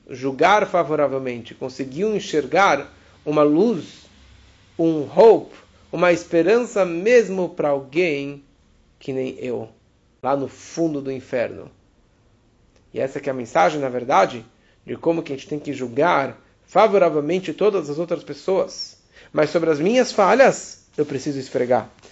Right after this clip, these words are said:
As minhas dificuldades, eu preciso ir atrás e saber realmente o porquê que isso tá acontecendo comigo. E isso tudo tá ligado com essa humildade. Quanto mais humilde, você consegue se-, sentir a dor do próximo.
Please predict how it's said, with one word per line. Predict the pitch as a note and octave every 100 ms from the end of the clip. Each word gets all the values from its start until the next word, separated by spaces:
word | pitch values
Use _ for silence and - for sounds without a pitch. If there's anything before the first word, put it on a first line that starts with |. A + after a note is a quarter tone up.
| - -
As | D3 C3+
minhas | E3+ B3+ A#3+
dificuldades, | G#3 G#3+ G#3 F#3 G3 A3 G3+
eu | F3+
preciso | F#3 D3 - A3+ F#3+ F#3+
ir |
atrás | E3 D3+ D#3+ F3+ A3+ E3 - - - -
e | D#3
saber | - D3+ D#3+ A3+
realmente | G3 F3 E3 F3+ A#3+ - E3+ E3 - _ _ _ _
o | E3
porquê | D#3 E3+ D#3+ G#3+
que | F#3+
isso | -
tá | E3
acontecendo | D#3+ D#3+ D3+ D3+ D3
comigo. | C#3+ C#3 B2+ - - _ _ _ _ _ _ - _
E | D#3 A#3+
isso | A#3+ B3
tudo | - C4 C4+
tá | B3
ligado | G3 E3 F#3 B3+ C#4+ F#4 F#4 - - _ _ _
com | -
essa | D#3 D3 D3+
humildade. | C#3+ C3+ C3+ B2 A#2 B2 _ _ _
Quanto | D#3 C#3+
mais | D3+ F#3 D#3
humilde, | D#3+ D#3+ C4+ E4 D4+
você | C4 G3 G3
consegue | F#3 E3 F#3 F3+ F#3
se-, | - F3 D#3+
sentir | D3+ - E3 D3+ F3+ E3
a |
dor | D3+ D#3+ E3
do | D3
próximo. | C#3+ C3 A#2+ - A2+ -